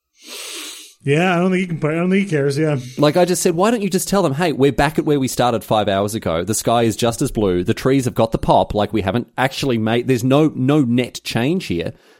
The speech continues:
Speaker 2: he's like, "I'll sit here and I will hoover up their money all day long."
Speaker 1: Yeah, yeah.
Speaker 2: And he gave me a really, really valuable piece of advice that day. That's something that I never, I, I, I <laughs> do you know, <laughs> I never pursued visual T V editing. Can I tell you why?
Speaker 1: Huh.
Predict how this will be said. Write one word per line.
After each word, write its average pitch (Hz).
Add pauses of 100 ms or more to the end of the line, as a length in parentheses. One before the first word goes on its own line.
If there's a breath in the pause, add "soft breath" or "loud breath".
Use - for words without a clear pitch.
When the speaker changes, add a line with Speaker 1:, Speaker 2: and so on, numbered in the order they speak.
Speaker 2:
he's 107
like, 110 (160)
"I'll 104
sit 131
here 127
and 104
I 104
will 104
hoover 117
up 117
their 110
money 107 (100)
all 110
day 98
long." 80 (160)
Speaker 1:
Yeah, 120
yeah. 120 (280 loud breath)
Speaker 2:
And 131
he 143
gave 156
me 139
a 131
really, 190
really 185
valuable 156
piece 131
of 123
advice 107
that -
day. 98
That's 107
something 117
that 107
I 131
never, 175
I, 139 (100)
I, 139
I 135
<laughs> -
do 156
you -
know, 180
<laughs> -
I 180
never 233
pursued 196 (240 loud breath)
visual 151
T 156
V 135
editing. 165
Can 196
I 160
tell 185
you 202
why? 175 (260 loud breath)
Speaker 1:
Huh. 143